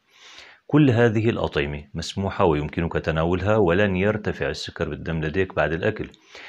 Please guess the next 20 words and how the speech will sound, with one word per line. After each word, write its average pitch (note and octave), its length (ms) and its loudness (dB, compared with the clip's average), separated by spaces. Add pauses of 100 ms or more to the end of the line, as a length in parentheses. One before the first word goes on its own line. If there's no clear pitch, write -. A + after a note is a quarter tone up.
(180)
مع E2+ 180 0
أنها G2+ 320 2
تحتوي G2+ 580 0
على D2+ 180 2
كربوهيدرات E2 840 0
ونشويات، E2 800 -2 (580)
لكن F#2 600 -2
بنسبة D#2 680 -8 (100)
أقل. - 400 -4 (760)
يجب G#2+ 240 2
أن A2 180 0
تمتنع A2 440 2
عن E2+ 220 2
تناول F2 420 0
الأطعمة F#2 480 0
التي E2 360 -2
ترفع G2+ 480 0
السكر G2 420 -2
في D#2+ 60 -10
الدم G#2 400 0